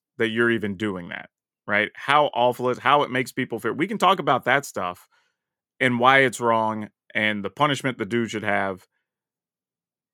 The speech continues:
But then beyond that, it's hard to speak from the position of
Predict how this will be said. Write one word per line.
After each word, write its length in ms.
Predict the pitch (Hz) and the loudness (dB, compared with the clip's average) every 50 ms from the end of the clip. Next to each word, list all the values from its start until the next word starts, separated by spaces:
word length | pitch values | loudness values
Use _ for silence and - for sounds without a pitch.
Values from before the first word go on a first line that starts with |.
| _ _ | _ _
But 120 | 98 120 - | -12 -6 -4
then 160 | 170 170 165 | -2 0 2
beyond 260 | 170 175 170 160 165 | 4 4 4 2 2
that, 280 | 185 214 214 190 - - _ _ _ _ _ _ _ _ _ _ _ _ _ 73 - _ _ _ - | 2 2 2 0 -2 -6 _ _ _ _ _ _ _ _ _ _ _ _ _ -20 -20 _ _ _ -10
it's 140 | 135 127 - | -10 -8 -4
hard 240 | 156 180 214 202 175 | -2 0 0 0 0
to 60 | 170 | -2
speak 280 | - - 214 226 220 | -2 -4 -6 -6 -6
from 380 | - - 170 160 160 156 156 147 | -6 -6 -4 -4 -4 -6 -6 -8
the 80 | 151 - | -8 -6
position 460 | - 160 147 175 170 - 170 160 156 | -6 -4 -2 -2 -4 -4 -6 -6 -6
of 300 | 156 151 143 143 - | -6 -6 -8 -10 -14